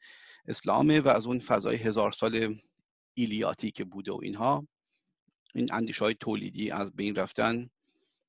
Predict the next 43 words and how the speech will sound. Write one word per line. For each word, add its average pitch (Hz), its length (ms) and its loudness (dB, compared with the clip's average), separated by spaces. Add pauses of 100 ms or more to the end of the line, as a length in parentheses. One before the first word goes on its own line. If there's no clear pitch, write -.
(340)
و 123 120 -2
به 175 120 10
ویژه 147 260 4
مشکل 113 340 0
اصلی - 260 -4
خود - 220 -8 (240)
نهاد 107 300 -6
اسلام 135 520 0 (1000)
که 135 80 -10
در 107 160 4
بنیاد 110 480 0
کشور 107 420 -2
هم 95 320 -4 (220)
سفت - 320 -4
و 110 40 -6
سخته 170 600 2 (160)
و 101 260 2 (200)
مردم 107 480 -4
بهش - 180 -12
باور 110 280 4
دارن، 170 200 4
دست 120 220 -2
کم 113 220 -2
یه 110 220 0 (220)
اقلیت 101 480 -6 (640)
پر 113 160 -4
جنب 107 200 -4
و 104 80 -2
جوشی 139 280 -6
بهش 107 200 -8
باور - 320 0
دارن 69 260 0
که - 80 -14
اونا 110 200 -4
معمولاً 107 240 -4
چاقو 104 320 0
دستشون، 107 420 -8
اینا 107 260 -4
می‌رن - 160 -8
تو - 100 -16
شکم - 300 -2
این 107 140 -2
اون. 147 240 -2